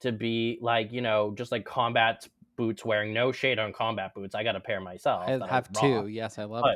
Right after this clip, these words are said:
Speaker 1: But, <laughs>
Speaker 2: them.
Speaker 1: yeah. But, like, you think of them as, like, Doc Martens wearing, like, khaki wearing, like, only exclusively, like, just very aggressive man hating,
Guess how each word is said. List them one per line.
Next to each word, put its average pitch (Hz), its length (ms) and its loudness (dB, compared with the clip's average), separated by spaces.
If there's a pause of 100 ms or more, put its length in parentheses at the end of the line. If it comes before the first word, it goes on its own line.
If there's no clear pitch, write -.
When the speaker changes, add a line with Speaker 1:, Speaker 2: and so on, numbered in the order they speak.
(140)
Speaker 1:
But, - 100 -4
<laughs> - 20 0
Speaker 2:
them. 202 80 2
Speaker 1:
yeah. 196 260 4 (400)
But, 156 100 6
like, 156 160 8
you 151 120 0
think 160 160 2
of 165 60 2
them 156 140 2
as, 147 100 0
like, 123 220 0
Doc 139 360 6
Martens 131 500 2
wearing, 123 520 4
like, 117 280 2 (100)
khaki 135 480 2
wearing, 117 600 2
like, 117 220 0 (380)
only 170 460 8
exclusively, 135 1120 0
like, 113 280 0
just 117 160 -6
very 131 300 4
aggressive 127 440 -2
man 120 280 -4
hating, 120 320 -4